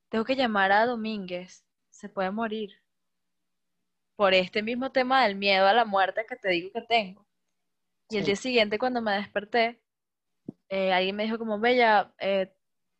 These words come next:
Speaker 1: tengo una noticia". Dije, "Domínguez se murió, ¿verdad?".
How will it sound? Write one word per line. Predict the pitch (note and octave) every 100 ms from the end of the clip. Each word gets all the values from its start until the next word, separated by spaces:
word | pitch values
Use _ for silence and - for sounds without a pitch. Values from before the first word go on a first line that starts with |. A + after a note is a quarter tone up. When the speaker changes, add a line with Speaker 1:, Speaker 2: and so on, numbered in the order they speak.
| _
Speaker 1:
tengo | G3 G3
una | G#3 A3+
noticia". | G#3 G3+ G3+ - F3+
Dije, | F#3 F#3 - _ -
"Domínguez | G#3+ G#3 G#3 A3
se |
murió, | B3 G#3+ G#3+
¿verdad?". | F3+ F3 A3